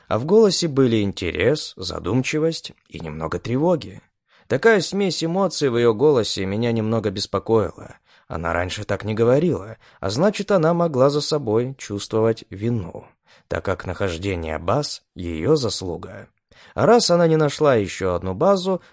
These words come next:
то значит виновата. По крайней мере, я так думал, что она так думает, основываясь на том, какой я ее знал и как она изменилась.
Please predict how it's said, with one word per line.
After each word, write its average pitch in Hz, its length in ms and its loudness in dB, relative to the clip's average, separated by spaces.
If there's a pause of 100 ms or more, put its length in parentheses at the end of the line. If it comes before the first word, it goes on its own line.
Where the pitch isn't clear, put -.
то 90 120 -6
значит 82 440 -6
виновата. 101 800 -2 (160)
По - 80 -10
крайней 82 320 -6
мере, 82 320 -2
я 95 160 0
так 107 220 -2
думал, 196 360 -2
что 143 240 0
она 107 220 0
так 101 180 -4
думает, 95 560 -6 (220)
основываясь 85 640 -4
на 110 140 0
том, 190 320 0 (160)
какой 190 440 0
я 113 260 2
ее 104 220 2
знал 95 480 0 (200)
и 101 120 -4
как 92 300 -4
она 85 480 -6
изменилась. 82 960 -10